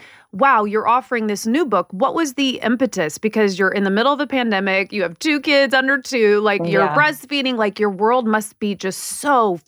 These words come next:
Speaker 1: full. And yet you chose to kind of birth this book also. What went into
Speaker 2: Yeah.
Speaker 1: that?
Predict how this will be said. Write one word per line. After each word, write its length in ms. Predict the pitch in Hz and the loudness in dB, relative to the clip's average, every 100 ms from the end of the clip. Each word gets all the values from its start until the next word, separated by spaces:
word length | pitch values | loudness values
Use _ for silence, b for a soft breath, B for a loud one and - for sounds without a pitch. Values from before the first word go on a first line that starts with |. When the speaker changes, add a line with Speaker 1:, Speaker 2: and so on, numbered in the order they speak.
| _ | _
Speaker 1:
full. 560 | 254 226 185 165 170 185 B B B | 2 2 2 0 -4 -6 B B B
And 160 | 220 | 0
yet 160 | 226 220 | 2 0
you 140 | 226 233 | -2 -6
chose 520 | - 202 202 214 - | -2 2 2 0 -6
to 320 | - 240 240 | -2 0 0
kind 200 | - 220 | 0 -2
of 80 | 202 | 0
birth 500 | 180 - 208 226 - | -4 0 2 2 -2
this 320 | 208 214 208 | -4 -2 -2
book 400 | - 208 202 - - | -2 -2 -2 -6 -6
also. 520 | 226 403 - 180 - - | 0 0 0 -4 -4 -2
What 200 | 226 285 | -2 0
went 140 | 247 | 0
into 160 | 233 226 | 2 2
Speaker 2:
Yeah. 140 | 208 | 2
Speaker 1:
that? 320 | 151 143 - | 2 -2 -6